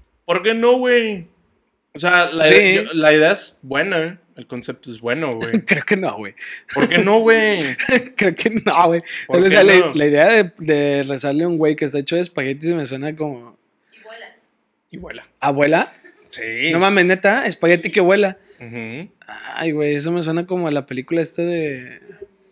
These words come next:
Speaker 2: Lluvia de hamburguesas, esa.
Speaker 1: Ajá,
Speaker 2: No mames, güey.
Speaker 1: perro, güey. Estás diciendo que Lluvia de hamburguesas es un
Speaker 2: Es para que adores a
Speaker 1: trasfondo
Speaker 2: Monesbol,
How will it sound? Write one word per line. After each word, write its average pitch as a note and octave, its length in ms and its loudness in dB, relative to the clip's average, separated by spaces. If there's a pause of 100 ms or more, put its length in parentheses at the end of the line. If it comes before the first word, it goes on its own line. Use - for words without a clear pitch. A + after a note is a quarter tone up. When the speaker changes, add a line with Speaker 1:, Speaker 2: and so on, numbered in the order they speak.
(120)
Speaker 2:
Lluvia C#3+ 240 0
de F3+ 40 0
hamburguesas, E3+ 640 -6
esa. E3 380 -6 (200)
Speaker 1:
Ajá, A#2 460 -8
Speaker 2:
No F3 100 2
mames, D#3 360 2
güey. D3 180 -2
Speaker 1:
perro, D3 360 -4
güey. A#2+ 240 -6 (360)
Estás E3 320 0
diciendo G#3 400 0
que G#3 160 2
Lluvia F3+ 220 2
de G#3+ 80 6
hamburguesas E3 580 0
es F3 200 -2
un F3+ 560 -8 (500)
Speaker 2:
Es E3 80 -4
para F#3 200 2
que E3 60 6
adores F3 320 6
a F3 40 8
Speaker 1:
trasfondo F3+ 180 8
Speaker 2:
Monesbol, G3 300 6